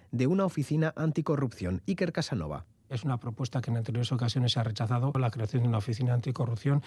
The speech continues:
Speaker 2: que se encargue de prevenir la repetición de estos casos, del control de los contratos y del funcio-, buen funcionamiento de la administración pública y también de la protección de los denunciantes.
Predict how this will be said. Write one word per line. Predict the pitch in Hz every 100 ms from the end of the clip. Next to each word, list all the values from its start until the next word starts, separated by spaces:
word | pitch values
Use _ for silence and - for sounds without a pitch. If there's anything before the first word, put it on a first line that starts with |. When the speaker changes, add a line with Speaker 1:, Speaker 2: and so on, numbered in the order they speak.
| - -
Speaker 2:
que | 117
se | -
encargue | 120 143 123
de | 104
prevenir | 101 131 107 113 143
la | - 110
repetición | 101 107 104 120
de | 113
estos | - 110
casos, | 123 120 123
del | 117
control | 104 113 113 147 127
de | 113
los | 110
contratos | 123 120 127 120 110 - - -
y | 120
del | 113
funcio-, | 104 117 117 113
buen | 120 127
funcionamiento | 120 120 117 117
de | 120
la |
administración | 117 113 - 110 117
pública | 131 131 139 156 - -
y | - 127
también | 127 127 147
de | 127
la | 107 104
protección | 107 104 98 - 120 107
de | 107 104
los | 107 104 -
denunciantes. | 120 107 104 156 147 107